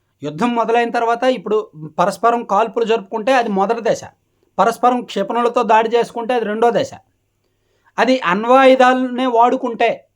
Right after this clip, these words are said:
ఒకరి మీద ఒకరు అణ్వాయుధాలతో దాడులు చేసుకుంటే అది ఫైనల్ స్టేజ్, అది భారీ విధ్వంసం అనమాట, భారీ నష్టం. ఇంకా దేశాల అణ్వాయుధాలకు,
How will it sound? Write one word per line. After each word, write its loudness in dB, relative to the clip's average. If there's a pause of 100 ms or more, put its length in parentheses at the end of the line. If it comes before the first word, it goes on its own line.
(160)
ఒకరి -2
మీద 0
ఒకరు 2
అణ్వాయుధాలతో 2
దాడులు 2
చేసుకుంటే -6
అది -4
ఫైనల్ 2
స్టేజ్, -14 (440)
అది -2
భారీ 2
విధ్వంసం -2
అనమాట, -10
భారీ 2
నష్టం. -6 (640)
ఇంకా 0
దేశాల 2
అణ్వాయుధాలకు, 0